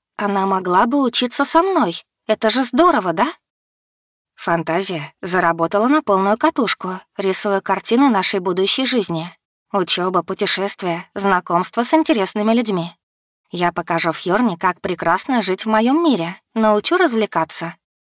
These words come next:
Все городские аттракционы, кино, боулинг, аквапарки — все будет нашим. Горные лыжи, дайвинг, прыжки с парашютом.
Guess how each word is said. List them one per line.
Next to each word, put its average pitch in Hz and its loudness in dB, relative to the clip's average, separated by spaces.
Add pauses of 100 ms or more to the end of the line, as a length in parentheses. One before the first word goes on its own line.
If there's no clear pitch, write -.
(100)
Все - -2
городские 170 0
аттракционы, 165 0
кино, 185 2
боулинг, 196 0
аквапарки — 202 0 (100)
все 226 0
будет 226 2
нашим. 226 0 (500)
Горные 190 0
лыжи, 170 -2
дайвинг, 190 -2 (100)
прыжки 233 -2
с - -4
парашютом. 247 0